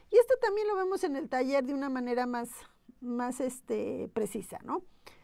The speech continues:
Y esa es la otra parte. Y por último, bueno, no por último, la penúltima parte que vemos sería la parte de, eh, fórmulas, ¿no? ¿Qué es un gel? ¿Cuáles son las materias primas que vamos a ocupar?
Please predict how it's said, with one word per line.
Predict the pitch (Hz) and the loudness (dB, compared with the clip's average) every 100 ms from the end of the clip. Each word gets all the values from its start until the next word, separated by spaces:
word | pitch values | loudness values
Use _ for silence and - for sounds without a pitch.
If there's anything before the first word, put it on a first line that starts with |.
| - - - | -20 -20 -4
Y | 320 311 349 - 254 | 2 2 2 -2 -6
esa | - 277 330 | -2 0 2
es | |
la | 269 | 4
otra | 269 330 | 4 4
parte. | 285 381 - - | 6 6 4 -8
Y | - 320 | 4 4
por | - - 359 359 | 4 8 10 12
último, | 392 370 - 370 359 370 | 12 10 8 6 8 6
bueno, | 415 392 311 | 6 4 2
no | 311 | 2
por | 320 294 | 2 2
último, | 240 262 240 | 0 -2 2
la | 240 226 | 4 4
penúltima | - 262 285 320 302 330 330 | 4 4 6 4 2 2 2
parte | - 277 277 254 | 0 0 -2 -4
que | 320 | -2
vemos | 311 285 294 | 0 0 -2
sería | - 240 247 | 0 2 6
la | 247 240 | 6 4
parte | - 226 240 269 247 | 2 0 2 4 6
de, | 254 247 349 - - - - - | 8 8 6 -6 -20 -20 -20 2
eh, | 247 240 240 233 254 | 6 8 8 4 4
fórmulas, | 330 285 247 214 190 254 | 8 8 6 2 -2 0
¿no? | 262 415 - - - | -2 -2 -6 -20 0
¿Qué | 294 | 6
es | 262 - | 6 6
un | 254 | 0
gel? | 247 320 311 311 | 4 6 6 4
¿Cuáles | - 285 262 | 2 4 4
son | 262 247 | 4 0
las | 233 | -2
materias | 240 226 233 240 247 | -2 0 4 4 2
primas | 254 240 233 | -2 -2 -4
que | - | -2
vamos | 214 220 220 214 | 0 0 -2 -4
a | 214 | -6
ocupar? | 220 208 254 302 320 | -6 0 8 8 8